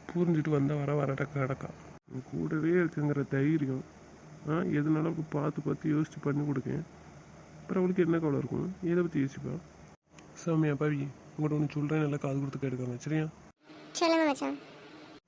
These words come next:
Speaker 1: இவனுங்க ரெண்டு பேரும் என் கதையோ அவ கதையை பத்தி பேசணும்னு வச்சுக்கோ, அவனுகிட்ட பேசாதீங்க, சரி? அவர் ஒண்ணு
Speaker 2: மச்சான், ஏக்கு அப்படி சொல்றீங்க?
Speaker 1: இவனுக்கு அதே தாம்மா வேலை, என்னையே பார்த்துட்டே இருக்கணும், நான் சந்தோஷமா இருக்கணும், அதான் அவனுக்கு வேலை.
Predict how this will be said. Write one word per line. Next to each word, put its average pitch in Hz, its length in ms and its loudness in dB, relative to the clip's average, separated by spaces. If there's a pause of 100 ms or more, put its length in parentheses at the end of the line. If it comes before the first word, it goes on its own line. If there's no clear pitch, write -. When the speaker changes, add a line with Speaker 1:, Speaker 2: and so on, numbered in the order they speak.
(140)
Speaker 1:
இவனுங்க 147 320 4
ரெண்டு 151 340 4
பேரும் 160 300 2
என் 151 160 4
கதையோ 151 280 4
அவ 147 160 2
கதையை 147 280 2
பத்தி 147 260 -6
பேசணும்னு 147 400 2
வச்சுக்கோ, 131 260 -2 (840)
அவனுகிட்ட 151 400 2
பேசாதீங்க, 151 420 2 (320)
சரி? 147 240 4
அவர் 131 160 0
ஒண்ணு 123 180 -4 (640)
Speaker 2:
மச்சான், 320 300 4
ஏக்கு 339 220 8
அப்படி 277 160 2
சொல்றீங்க? 240 320 0 (540)
Speaker 1:
இவனுக்கு 165 440 4
அதே 151 200 4 (100)
தாம்மா 202 280 6
வேலை, 143 280 2 (360)
என்னையே 147 300 6
பார்த்துட்டே 156 380 4
இருக்கணும், 143 360 0 (160)
நான் 151 220 2
சந்தோஷமா 151 380 2
இருக்கணும், 123 400 -4
அதான் 131 300 2
அவனுக்கு 135 400 0
வேலை. 131 220 -2